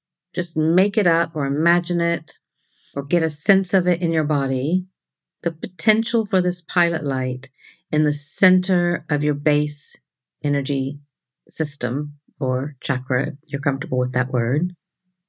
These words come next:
and just get a sense of it. Like, okay, there's the pilot light. Can't really feel anything yet, but I get a sense of it.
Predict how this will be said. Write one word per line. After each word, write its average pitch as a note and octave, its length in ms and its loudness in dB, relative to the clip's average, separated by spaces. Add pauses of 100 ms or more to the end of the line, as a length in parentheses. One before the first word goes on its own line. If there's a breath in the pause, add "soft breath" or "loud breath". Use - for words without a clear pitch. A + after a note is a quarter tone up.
(840 soft breath)
and F#3 120 0
just - 140 -6
get A#3+ 100 2
a A#3+ 80 0
sense F#3+ 520 2
of D3 120 0
it. B2+ 180 -4
Like, C#3+ 160 -10 (180)
okay, E3+ 320 -4
there's F3+ 280 2
the G#3 100 0
pilot D3+ 420 0
light. D3+ 420 0
Can't G3+ 260 -2
really G3 200 2 (200)
feel F#3 280 4
anything D#3 560 2
yet, D3 200 2
but D3+ 120 -2
I D#3+ 40 -4
get F#3+ 180 2
a G3+ 60 2
sense F3 520 0
of B2+ 120 0
it. B2 240 -2